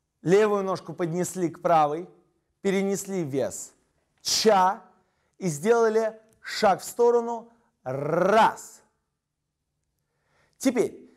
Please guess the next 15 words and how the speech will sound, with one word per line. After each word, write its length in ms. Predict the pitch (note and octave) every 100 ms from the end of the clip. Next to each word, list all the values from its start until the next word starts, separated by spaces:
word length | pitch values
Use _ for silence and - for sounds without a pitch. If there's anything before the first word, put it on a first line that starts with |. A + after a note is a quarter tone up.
| _ C#3+
небольшой 560 | F3 F3+ G#3+ G#3+ C#4+
шаг 260 | C4+ B3 A3+
вперед. 540 | - A3+ F3 C#3+ D3 - _ _ _ _ _ _ _ _ _ _ _ _ _
Два. 920 | D#3 A2+ G#2+ D3 C3 F#3 F3+ D#3+ G3 - _ _ _ _ _ _ _ _ _ _ _ _ _ _ _ _ _ -
Переносим 580 | G3+ G#3 B3+ C4 B3
вес 280 | A3+ A#3 A3+
назад 520 | A3 A3 F#3+ G3+ E3+
на 140 | F#3 F#3
правую. 680 | G#3 G3 D3+ B2+ A2 - _ _ _
Три. 680 | - G#3 G3+ F#3 D#3+ G#3+ - _ _ _ _ _ _ _ _ _
В 80 | -
сторону. 680 | - - B3+ G3+ D3+ A2+ -
Влево. 580 | C3+ F#3+ A3+ G#3+ C3 F2+ - _ -
Ча, 680 | - - A3 A3 A#3+ C4+ - _ _ _ _ _ _
ча. 600 | - - A3+ G#3 G#3 G#3+